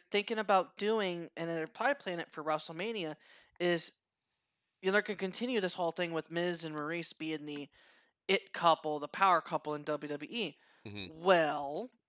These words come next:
Speaker 1: we have another power couple that they're thinking about setting a matchup, and that's Miz and Maurice versus Seth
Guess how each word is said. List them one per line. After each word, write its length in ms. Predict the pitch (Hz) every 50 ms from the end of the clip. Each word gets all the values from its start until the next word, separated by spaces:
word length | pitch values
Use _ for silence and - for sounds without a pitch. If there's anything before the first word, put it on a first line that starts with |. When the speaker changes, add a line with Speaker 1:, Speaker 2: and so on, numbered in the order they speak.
| _ _ _ _ _
Speaker 1:
we 200 | 147 156 160 151
have 280 | 151 151 147 151 143 147
another 460 | 147 147 160 190 247 285 311 233 175
power 380 | - - - 165 165 156 139 127
couple 640 | - - - 147 139 - - 143 123 104 135 139 _ _ _ _ _ _ -
that 300 | 156 151 147 143 139 - - _ _ _ - _ _ -
they're 200 | - 160 185 190
thinking 300 | 185 - 233 254 - 262
about 220 | 214 180 175 160 - -
setting 320 | - - 175 - - 160
a 20 |
matchup, 440 | 151 156 156 156 147 - 147 120 120 - -
and 120 | 156 156 165
that's 300 | 180 220 240 - - - _ _ -
Miz 300 | 170 185 202 208 196 196
and 100 | 190 170
Maurice 440 | 170 170 175 208 240 240 208 - -
versus 600 | - - 165 165 156 - - 156 151 147 - - - - _ - _ _
Seth 480 | - - - - - 208 160 - -